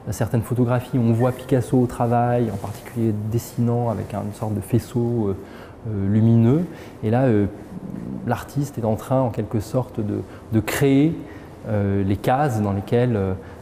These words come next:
euh, il va ensuite être, euh, mis en histoire, hein. Donc le, on a, on est ici, d'une certaine manière, à, au seuil, euh, de la transformation, euh, de Picasso en personnage de bande dessinée, hein, à l'origine de, de cette fabrique qui,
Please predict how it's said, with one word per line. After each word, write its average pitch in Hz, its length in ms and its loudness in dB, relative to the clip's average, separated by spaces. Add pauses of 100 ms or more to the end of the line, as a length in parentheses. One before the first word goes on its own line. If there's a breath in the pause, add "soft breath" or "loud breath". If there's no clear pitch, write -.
(120 loud breath)
euh, 95 440 0 (540)
il 98 60 -6
va 107 100 0
ensuite 107 360 -2
être, - 260 -6
euh, 98 220 0 (100)
mis 107 180 4
en 101 140 2 (280)
histoire, 98 580 0
hein. 95 240 -6 (120)
Donc 110 200 -12
le, - 60 -6 (320 loud breath)
on 104 160 4
a, 123 240 4
on 110 280 2
est 120 80 6
ici, 120 320 0
d'une 113 360 0
certaine 113 200 0
manière, 120 260 4
à, 98 140 2 (100)
au 117 60 2
seuil, 143 460 2
euh, - 720 -10
de 107 100 2
la 107 80 2
transformation, 113 800 -2
euh, 135 400 -2
de 101 100 0
Picasso 101 440 -6
en 113 60 -4
personnage 107 500 0
de 101 100 -2
bande 101 340 -2
dessinée, 101 560 -4
hein, 104 300 -6
à 90 40 -4
l'origine 110 520 2 (280)
de, 104 60 -8 (720 loud breath)
de 110 60 -2
cette 104 180 -2
fabrique 127 400 2
qui, 160 300 4